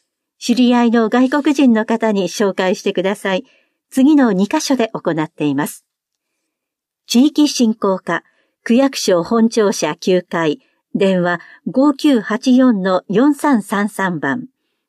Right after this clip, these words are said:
相談時間は午後一時から五時。英語、中国語は月曜から金曜、韓国語は金曜、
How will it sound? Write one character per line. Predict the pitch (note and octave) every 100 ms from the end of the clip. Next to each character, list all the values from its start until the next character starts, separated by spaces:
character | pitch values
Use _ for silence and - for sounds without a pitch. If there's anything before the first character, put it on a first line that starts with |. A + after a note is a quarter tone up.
| _ _
相 | - A3+
談 | A3 A3 G3
時 | G#3
間 | G3+ F#3 D#3+
は | D#3+ D#3+ - -
午 | G3+ B3
後 | G#3+ E3+
一 | F3 D4
時 | C#4 B3+
か | A3
ら | A#3+ A#3
五 | F#3
時。 | E3+ D#3+ - _ _ _ _ _ _
英 | - C4 D4
語、 | C4+ C4+
中 | C4 A#3+ A3+
国 | G#3+ B3 G3+
語 | G3
は | F#3 F#3 - _ -
月 | G#3 A3+ C#4
曜 | C#4 A#3+
か | G3+ E3
ら | D#3
金 | - G3+ F3+
曜、 | F3 E3 C3+ - _ _ _ -
韓 | C#4 C#4+
国 | C#4 C4+ B3+
語 | A#3+
は | A3 G#3+ -
金 | - A3 G#3
曜、 | F#3+ F3 D3